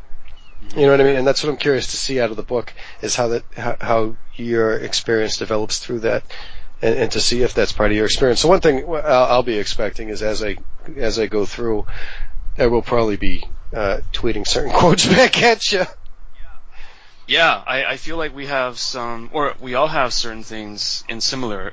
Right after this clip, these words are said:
Speaker 2: in common when we are playing the game that we love and we're really obsessed or focused on it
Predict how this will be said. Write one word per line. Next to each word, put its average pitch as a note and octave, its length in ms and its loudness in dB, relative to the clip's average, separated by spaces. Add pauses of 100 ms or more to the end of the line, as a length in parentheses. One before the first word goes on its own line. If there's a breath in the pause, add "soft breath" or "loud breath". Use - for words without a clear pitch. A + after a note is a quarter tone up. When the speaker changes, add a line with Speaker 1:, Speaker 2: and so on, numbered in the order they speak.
Speaker 2:
in B2 120 -4
common A2+ 440 -2
when G#2 280 -6
we G#2 380 -6 (400 loud breath)
are A2 140 0
playing B2 320 0
the A#2+ 80 -2
game G#2+ 220 -4
that G2 140 -4
we G2 100 -4
love G2+ 320 2
and G#2 100 -2
we're G2 60 -2
really A2+ 240 -2
obsessed G2+ 500 0
or F#2+ 300 -8 (520 loud breath)
focused C#3 440 2
on F#2 140 -6
it F2+ 200 -8